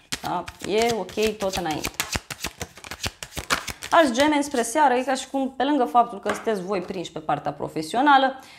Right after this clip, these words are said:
da, uh, mai apar și chestiuni în casă. Șase de bâte, soarele. Wow, dragi gemeni, străluciți astăzi. Uite, o bucurie mare pentru tine, o conexiune cu un leu pentru unii.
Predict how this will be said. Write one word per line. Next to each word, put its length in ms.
da, 440
uh, 360
mai 260
apar 200
și 100
chestiuni 400
în 100
casă. 440
Șase 440
de 120
bâte, 380
soarele. 680
Wow, 340
dragi 280
gemeni, 260
străluciți 580
astăzi. 360
Uite, 180
o 80
bucurie 420
mare 260
pentru 300
tine, 280
o 60
conexiune 540
cu 120
un 140
leu 160
pentru 320
unii. 280